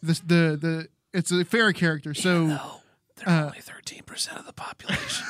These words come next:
Speaker 1: <laughs> the, so
Speaker 2: They're responsible.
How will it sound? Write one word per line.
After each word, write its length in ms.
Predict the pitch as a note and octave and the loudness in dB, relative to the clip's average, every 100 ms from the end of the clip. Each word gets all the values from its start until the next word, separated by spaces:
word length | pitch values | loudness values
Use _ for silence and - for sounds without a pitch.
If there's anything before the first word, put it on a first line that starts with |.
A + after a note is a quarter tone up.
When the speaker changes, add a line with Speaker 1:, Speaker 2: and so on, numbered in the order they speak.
| - C#4 | -2 4
Speaker 1:
<laughs> 720 | B3 C4 B3+ - E4 A3 - - C4+ A3 E3+ | 4 6 4 6 6 6 2 -6 -12 -6 -4
the, 280 | D#3 - | -4 -2
so 300 | F#3 G#3 F#3+ E3+ | 4 6 6 4
Speaker 2:
They're 80 | - | -2
responsible. 840 | - - - - - - - | -10 -10 -12 -12 -12 -12 -20